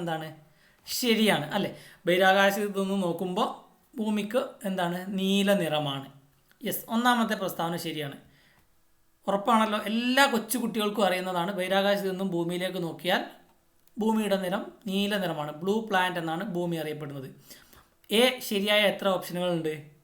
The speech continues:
എയും ഡിയുമാണ്. അപ്പം ഓപ്ഷൻ സി നമുക്ക് എന്ത് ചെയ്യാം? ഇവിടെ ഒഴിവാക്കാം അല്ലേ? സിയും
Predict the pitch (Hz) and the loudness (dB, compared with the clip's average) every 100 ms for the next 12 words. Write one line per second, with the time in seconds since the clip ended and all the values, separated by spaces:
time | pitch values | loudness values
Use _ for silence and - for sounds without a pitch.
0 | _ _ _ _ _ _ _ _ _ _ | _ _ _ _ _ _ _ _ _ _
1 | _ _ 185 175 190 247 233 - 160 180 | _ _ -2 0 0 -2 -4 -8 -6 -2
2 | 180 165 147 156 220 - 202 202 226 220 | 0 -2 -4 -6 -8 -4 -2 2 0 2
3 | - 247 233 208 196 175 165 160 156 - | 0 0 2 0 0 -2 -2 -4 -6 -18
4 | - 165 160 214 - - _ _ _ _ | -12 -8 -4 -4 -4 -16 _ _ _ _
5 | _ _ _ _ _ _ _ _ _ _ | _ _ _ _ _ _ _ _ _ _
6 | _ _ _ _ _ _ _ _ _ - | _ _ _ _ _ _ _ _ _ -2
7 | 202 185 165 202 196 160 156 - _ _ | 2 2 2 2 0 0 -6 -20 _ _
8 | _ - - 196 208 | _ -10 -2 0 0